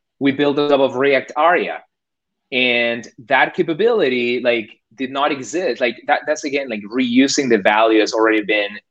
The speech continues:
created and open source and shared in the ecosystem. Sure, we could have started with, you know, another approach, but I don't think we sh-, we would have found that,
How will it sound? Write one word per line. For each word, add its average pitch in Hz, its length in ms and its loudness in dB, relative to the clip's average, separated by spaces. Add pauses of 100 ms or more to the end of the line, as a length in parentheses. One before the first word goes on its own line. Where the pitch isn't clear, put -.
(360)
created 120 580 4
and 107 160 4
open 113 280 -2
source 117 360 -4
and 98 120 -6
shared 110 360 -2
in 101 100 -4
the 104 240 -4
ecosystem. 180 680 -2 (300)
Sure, 190 260 4
we 151 140 4
could 208 140 2
have 180 100 0
started 151 480 2
with, 120 480 2 (800)
you 127 100 -8
know, 131 160 -4
another 131 520 -2
approach, 90 760 -8 (260)
but 143 120 4
I 180 80 4
don't 202 120 -2
think 202 140 -2
we 190 120 4
sh-, - 140 -8
we 165 160 0
would 165 100 0
have 156 180 -4
found 202 300 -4
that, 101 240 -2